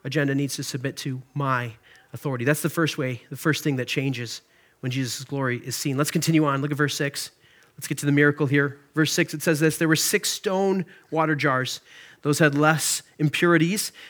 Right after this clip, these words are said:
than the ma-, uh, kind of ceramic jars, and so there's stone jars. Uh, they were there for the Jewish rites of purification."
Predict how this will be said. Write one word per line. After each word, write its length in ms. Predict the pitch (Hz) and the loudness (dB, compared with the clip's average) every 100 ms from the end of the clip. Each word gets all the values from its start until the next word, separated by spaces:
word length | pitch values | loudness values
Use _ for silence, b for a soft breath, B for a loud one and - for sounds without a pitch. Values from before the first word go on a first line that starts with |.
| B | B
than 200 | 135 139 | -4 -2
the 280 | 139 139 131 - | 2 2 0 -4
ma-, 320 | 151 156 160 | 2 4 2
uh, 360 | 143 127 127 110 | 2 0 0 -6
kind 180 | 139 135 | -6 -4
of 60 | - | -2
ceramic 500 | 147 147 147 156 - | 2 4 6 2 0
jars, 420 | 151 143 196 151 | 2 2 2 -2
and 120 | 127 | -4
so 120 | 147 | -2
there's 220 | 143 135 | 0 -2
stone 640 | 120 - - 175 180 180 175 | -2 -6 0 0 2 0 0
jars. 520 | 147 143 143 190 190 B B B | 0 4 4 2 -2 B B B
Uh, 120 | 131 131 | -2 4
they 120 | 156 | 6
were 120 | 160 | 6
there 220 | 160 202 | 6 4
for 260 | - 170 160 | 4 0 0
the 100 | 147 | 0
Jewish 420 | 127 190 190 - | 0 0 0 0
rites 260 | 165 170 170 | 0 0 -2
of 140 | 151 | -2
purification." 800 | 180 170 185 180 214 220 180 147 | 2 2 0 2 2 4 2 0